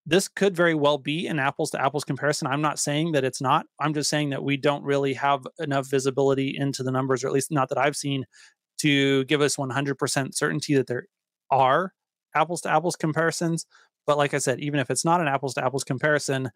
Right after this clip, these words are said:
the overall trajectory is a hundred percent clear. This is the direction that it's going to go. I mean, just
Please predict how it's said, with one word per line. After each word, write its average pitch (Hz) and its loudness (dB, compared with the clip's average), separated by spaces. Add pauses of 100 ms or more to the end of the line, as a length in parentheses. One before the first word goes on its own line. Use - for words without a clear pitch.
(380)
the 139 2
overall 165 4
trajectory 139 0
is 135 0
a 139 0
hundred 170 -2
percent 143 -2
clear. 135 4
This 139 0
is 135 -4
the 147 -8
direction 143 0
that 135 -4
it's - -6
going 147 0
to 147 -8
go. 139 2 (280)
I 156 0
mean, 151 2
just 170 2